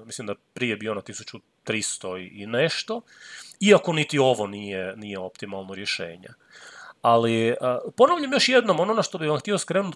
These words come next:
pažnju, primijetite da ovdje nikakvih, ono što bi čovjek rekao, zdravorazumskih heuristika mi nismo ugradili, a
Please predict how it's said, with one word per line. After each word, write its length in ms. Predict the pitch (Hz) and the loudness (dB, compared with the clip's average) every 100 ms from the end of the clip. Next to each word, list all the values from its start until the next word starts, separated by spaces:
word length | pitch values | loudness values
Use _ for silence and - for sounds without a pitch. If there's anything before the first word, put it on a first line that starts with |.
| - | 0
pažnju, 460 | 156 139 95 95 | 4 4 2 -8
primijetite 560 | - 117 156 202 285 285 | -10 -2 0 0 -2 -2
da 120 | 185 | 2
ovdje 360 | 185 240 220 165 - - | 2 4 4 2 0 -14
nikakvih, 640 | 165 233 262 359 233 202 160 | -6 -2 0 0 2 0 0
ono 240 | 165 214 | 0 0
što 160 | - 151 | 0 0
bi 240 | 143 143 | 2 2
čovjek 200 | - 240 | 2 4
rekao, 200 | 185 240 | 4 2
zdravorazumskih 800 | 196 156 117 110 156 254 226 131 - | 6 6 6 6 4 4 -2 -6 -4
heuristika 680 | 127 110 98 - 139 190 226 - - | -4 -4 -6 -8 -2 -2 -2 -6 -16
mi 200 | 131 185 | -2 0
nismo 520 | 156 139 170 - 330 339 | 0 2 2 2 0 0
ugradili, 840 | 131 110 92 95 101 113 180 285 - _ _ _ _ - | 4 4 4 0 -4 -6 -6 -8 -12 _ _ _ _ -2
a 420 | 120 110 107 110 | 2 4 4 2